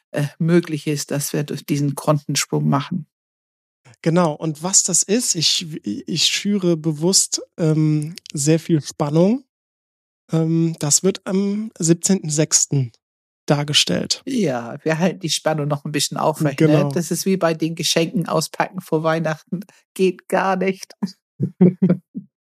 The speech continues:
Speaker 2: Auf jeden Fall kann ich schon mal so viel sagen, dass wir auch noch einen Gast dabei haben werden.
Speaker 1: Ja, das stimmt. Das stimmt.
Speaker 2: Ja, aber jetzt kommen wir mal zum Thema unseres heutigen Podcasts, der Nummer neunundneunzig.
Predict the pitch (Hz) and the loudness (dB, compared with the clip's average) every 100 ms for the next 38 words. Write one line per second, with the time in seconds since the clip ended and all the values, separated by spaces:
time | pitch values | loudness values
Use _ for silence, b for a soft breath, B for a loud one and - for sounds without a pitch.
0 | _ 151 180 208 196 190 190 180 175 180 | _ -4 2 0 0 -2 0 -2 -2 0
1 | 170 170 170 160 170 - 165 160 156 151 | 0 0 0 2 0 0 2 2 0 -2
2 | - 160 - 143 151 156 147 147 151 147 | -2 -2 -4 -4 -4 -4 -2 -2 0 0
3 | - - 185 147 151 151 147 147 160 - | 0 -6 -6 -4 -2 -2 -2 -2 -2 -2
4 | - - - _ - 247 247 220 190 175 | -2 -4 -8 _ -4 0 2 2 0 -2
5 | 175 - - 160 - _ _ _ - 165 | -4 -4 -4 -6 -8 _ _ _ -2 0
6 | - - 151 - - _ - 151 143 214 | 0 0 -6 -6 -20 _ -6 -4 0 0
7 | 202 160 170 220 - 196 196 185 160 - | 0 0 2 2 0 -2 0 2 0 0
8 | 160 - 160 160 156 151 147 131 151 175 | -4 0 2 2 0 -2 -2 0 2 4
9 | 175 139 - 139 - - - - - - | 2 0 -6 -10 -8 -4 0 2 2 -2
10 | - 220 165 156 156 160 180 160 170 202 | -12 -8 -8 -6 -4 -2 0 0 2 2
11 | 202 165 165 175 - 147 - - | 2 2 2 2 -2 -4 -6 -6